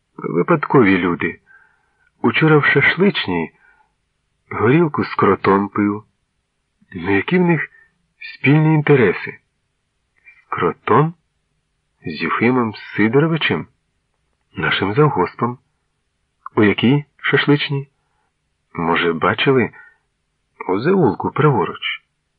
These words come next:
Горілку там не дають, а пляшки ящиками вивозять. Певно, вивозять, погодився Хаблак. Ви до них підходили? Для чого?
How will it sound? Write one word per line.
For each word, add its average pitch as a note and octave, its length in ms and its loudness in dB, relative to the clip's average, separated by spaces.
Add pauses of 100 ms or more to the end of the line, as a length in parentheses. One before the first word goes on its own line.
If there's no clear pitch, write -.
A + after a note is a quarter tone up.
(480)
Горілку F2+ 760 -2
там A#2 320 -2
не B2+ 120 2
дають, A#2 640 0 (840)
а - 120 -8
пляшки - 720 -2 (360)
ящиками A#2 760 0
вивозять. F#2 640 -2 (1500)
Певно, A2+ 520 2
вивозять, G2 840 2
погодився F#2+ 640 0
Хаблак. F#2+ 840 -2 (720)
Ви F#2+ 320 0
до B2+ 140 2
них A#2+ 340 -4
підходили? G#2+ 760 0 (1080)
Для - 160 -6 (180)
чого? A2 380 2